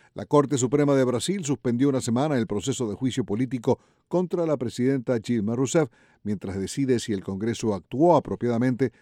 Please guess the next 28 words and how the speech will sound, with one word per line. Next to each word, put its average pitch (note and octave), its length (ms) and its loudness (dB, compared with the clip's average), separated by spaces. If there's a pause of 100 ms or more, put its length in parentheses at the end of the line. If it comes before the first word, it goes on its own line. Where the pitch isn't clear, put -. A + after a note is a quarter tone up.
(180)
a F2 80 -10
la G2 120 -6
hora A2+ 280 -2
de G#2+ 180 -2
decidir A#2+ 560 -2
cómo F#3 320 -2
formaba B2+ 580 -2
una C3 280 -2
comisión A#2 600 -2 (400)
que D2 120 -14
lidia A2 400 -4
con A#2 180 -6
el A#2 100 -6
caso. E2 400 -8 (800)
Y F2+ 60 -12
Guatemala A#2+ 460 2
celebra C3 360 2
el B2+ 80 0
Día D3+ 120 4
Internacional C3 540 0
contra C3 280 -2
la C3 120 0
Corrupción, C3 640 0 (320)
luego G#2+ 360 0
de G2+ 140 -4
que G#2+ 120 -6
varias A#2+ 260 0
manifestaciones B2+ 840 -4